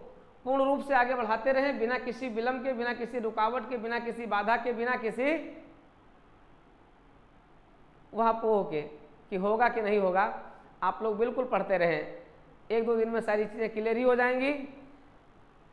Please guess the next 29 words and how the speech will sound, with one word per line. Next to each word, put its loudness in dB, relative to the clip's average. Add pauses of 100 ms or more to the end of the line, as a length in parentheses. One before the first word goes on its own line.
(140)
तो -4
अब 6
आपके 10
लिए 8 (880)
कुछ 0
और 12
vacancies 6
हैं, 2
उसको -2
भी 4
हम 6
समय 0
पर 2
आपको 2
जानकारी 0
देंगे। 2
जैसे -2
खंड -2
शिक्षा 0
अधिकारी 0
है, 4 (480)
कितने -4
पद -2
हैं, 0
उनके -4
बारे 2
में -2
भी 0
आपको -4